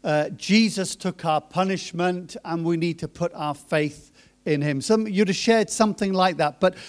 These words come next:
there's a little question I'm gonna ask you. Um, I don't want you to, um, say anything. I just want you to think it's a rhetorical question. What is the difference between the gospel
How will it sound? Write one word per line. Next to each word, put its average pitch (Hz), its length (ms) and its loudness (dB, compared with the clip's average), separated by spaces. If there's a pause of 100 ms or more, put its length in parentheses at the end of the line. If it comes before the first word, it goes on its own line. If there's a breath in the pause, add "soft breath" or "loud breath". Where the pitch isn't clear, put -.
(180 loud breath)
there's 190 240 8
a 202 60 8
little 247 260 6
question 170 500 2
I'm 143 140 0
gonna 131 260 2
ask - 340 -6
you. 143 280 2 (480 loud breath)
Um, 160 240 4
I 160 100 -2
don't 226 180 4
want 240 160 2
you 214 140 2
to, 196 500 2 (300 soft breath)
um, 170 400 2 (680)
say 220 400 6
anything. 208 340 2
I 196 80 2
just 180 220 -4
want 220 160 0
you 202 80 0
to 185 120 -4
think 175 220 0
it's 160 140 -2
a 160 40 -4
rhetorical 165 600 -2
question. 135 560 -4
What 226 220 2
is - 160 -4
the 226 80 -2
difference - 1040 -4 (800 soft breath)
between 185 640 0 (160)
the 143 140 -2
gospel 185 920 2